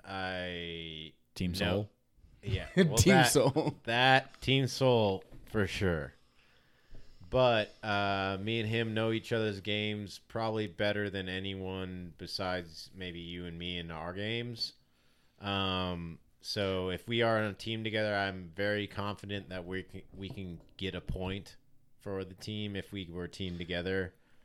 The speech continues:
Speaker 1: Um, if not, I know he kno-, has a course knowledge of both the courses to guide someone else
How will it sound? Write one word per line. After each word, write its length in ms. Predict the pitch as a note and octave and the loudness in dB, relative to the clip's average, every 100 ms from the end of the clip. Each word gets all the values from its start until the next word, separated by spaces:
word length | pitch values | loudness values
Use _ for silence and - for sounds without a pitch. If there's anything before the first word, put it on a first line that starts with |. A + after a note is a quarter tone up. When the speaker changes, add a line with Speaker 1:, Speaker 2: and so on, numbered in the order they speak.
| - - - - | -20 -20 -20 -12
Speaker 1:
Um, 400 | F#2 F#2 F2+ F2+ | -6 -4 -4 -4
if 220 | - G2+ G#2+ | -6 -6 0
not, 380 | G#2+ A2 A2 - | 4 4 2 -2
I 140 | G#2 | -2
know 240 | G2 G#2 | 0 -2
he 120 | F#2+ G2 | -2 -4
kno-, 200 | G2 G#2 | -4 -4
has 240 | G2 G2 F#2 | -4 -6 -6
a 60 | |
course 360 | - G#2 G2 - | -10 -6 -6 -6
knowledge 400 | G2 F#2+ F#2+ E2 | -8 -6 -8 -8
of 100 | F2+ - E2 | -10 -12 -12
both 320 | F#2+ F#2 F#2 | -6 -6 -6
the 80 | G2 | -12
courses 640 | - F#2 F#2 - G2 F2 - | -10 -8 -6 -6 -8 -8 -8
to 480 | F#2 F#2 F2+ E2+ E2 F#2 | -8 -6 -6 -10 -12 -8
guide 360 | F2+ E2+ F2 F2+ - | -4 -2 -4 -6 -8
someone 360 | F#2+ F2 D#2+ | -8 -8 -6
else 500 | E2+ F2+ F2 - - | -6 -6 -6 -8 -10